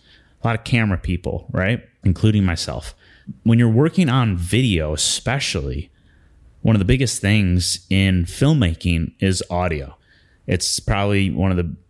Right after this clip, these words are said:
it's probably the biggest percentage, even more so than the visuals, is the sound design.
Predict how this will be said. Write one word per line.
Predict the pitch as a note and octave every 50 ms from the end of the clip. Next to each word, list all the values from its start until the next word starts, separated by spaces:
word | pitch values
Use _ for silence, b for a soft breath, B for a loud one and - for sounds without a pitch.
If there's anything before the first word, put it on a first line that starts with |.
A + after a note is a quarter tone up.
| _ -
it's | - G#2+ -
probably | - C#3 B2+ A#2+ G#2+
the | F#2+
biggest | F#2+ G#2+ G#2 G2 G#2 G2 -
percentage, | - F2+ - - - G2+ F#2+ F#2 F#2 F2+ F2 F#2 - - - - - _ _ _
even | - A2+ A2 A2 G#2
more | G2+ G2+ G#2 A2 A#2 A#2+
so | - - - - A2 F#2 F2+ F2 E2+ F2 F2 - _ _ _ -
than | F#2+ F#2 G2 G2 F#2+ F#2+ G2 F#2+
the | F#2
visuals, | F2+ F2+ F#2+ G2+ F#2+ E2+ E2+ F2 D2+ B1 E2 F2+ - - - - _ -
is | - G2+ F#2+ F2+ F2+ F2 E2+ F2 F2+ -
the | - G2 G2+ F#2
sound | - - - G#2 G2 G#2+ A#2+ A2+
design. | G2+ F2+ E2 F2+ E2 D#2 D2 D#2+ -